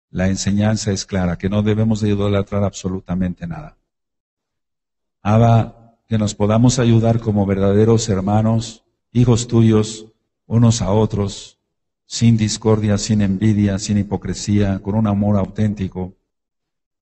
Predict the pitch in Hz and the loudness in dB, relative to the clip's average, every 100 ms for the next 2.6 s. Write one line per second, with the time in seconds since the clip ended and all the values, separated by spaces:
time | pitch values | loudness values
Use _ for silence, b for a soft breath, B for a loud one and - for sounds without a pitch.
0 | _ 104 107 110 110 101 - _ _ _ | _ -2 0 2 0 -4 -12 _ _ _
1 | _ _ _ _ _ _ _ _ _ _ | _ _ _ _ _ _ _ _ _ _
2 | _ 104 135 101 90 | _ 2 4 4 0